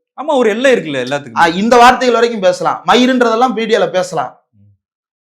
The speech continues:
Speaker 1: இந்த மயிருலாம் சீமானா அடிக்கடி பேசுறாரு.
Speaker 2: ஆ, அவரு அரசியல்வாதி அப்படின்னு நீங்க ஒத்துக்கிறீங்க அப்படின்னா, அவ-, அது அரசியல்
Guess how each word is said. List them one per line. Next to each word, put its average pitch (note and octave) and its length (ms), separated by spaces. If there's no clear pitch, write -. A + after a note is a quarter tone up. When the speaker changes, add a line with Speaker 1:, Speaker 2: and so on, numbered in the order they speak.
Speaker 1:
இந்த A#3+ 200
மயிருலாம் D#4 360
சீமானா B3 720
அடிக்கடி F3 440
பேசுறாரு. C#3+ 420
Speaker 2:
ஆ, G3+ 300
அவரு F#3+ 680
அரசியல்வாதி A3 640
அப்படின்னு G3+ 280
நீங்க F#3+ 200
ஒத்துக்கிறீங்க G3 680
அப்படின்னா, F#3 200
அவ-, G3+ 360
அது F3 180
அரசியல் G#3 720